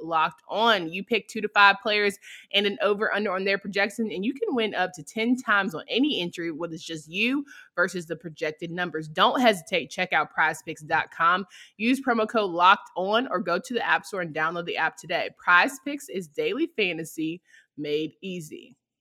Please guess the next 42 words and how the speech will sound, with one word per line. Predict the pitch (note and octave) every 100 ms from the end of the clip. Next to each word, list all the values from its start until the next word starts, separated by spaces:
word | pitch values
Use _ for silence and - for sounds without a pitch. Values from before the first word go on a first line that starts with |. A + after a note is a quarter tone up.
| _ _ _ _ _ _ _ _ _ _ _ _ _ A3
I'm | A#3+
joined | B3+ C4 C4
here | C4 B3
today | B3 G3+ G#3+ A3 A#3+
by | G#3 F#3+
A | C#3 G#3
J | G3+ F#3+
Black | F3 F3+ G3
from | F3 E3+
Locked | F3+ F3+
On | F3 F3+
Boston | E3 E3+ - E3+
College. | - D#3 E3+ F#3
He |
gives | F3 E3+
you | E3+
all | E3
that | D3+
great | F3 F3+ E3+
news | E3+ E3
when | E3+
it | D#3
comes | F#3 F3 -
to | D#3+
the | E3
Eagles, | - F3+ D#3+ F3+ F3
and | E3+ F3
he | A3 C#4+
is | B3
going | A#3+ A#3
to |
give | A3 G#3+
me | F#3+
the |
bottom | - F#3 A3 G#3+
half | F#3+ F#3
of | F3+
our | F#3 E3+
power | - G3 G3 F#3+
rankings. | F3 F3 G3 F3+
Make | F#3+
sh-, | -